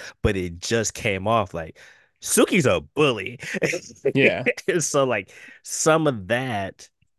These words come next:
Speaker 1: like, you change an entire character when you take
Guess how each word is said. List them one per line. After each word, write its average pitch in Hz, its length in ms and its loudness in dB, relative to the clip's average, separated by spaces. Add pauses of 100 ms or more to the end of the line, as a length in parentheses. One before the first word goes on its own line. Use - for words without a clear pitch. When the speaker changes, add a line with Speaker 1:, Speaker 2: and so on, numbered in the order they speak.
(640)
Speaker 1:
like, 92 480 -6 (300)
you 113 180 -8
change 131 720 -2
an 113 80 -6
entire 110 600 -4 (180)
character 123 560 -2
when 92 120 -10
you 95 160 -10
take - 320 -8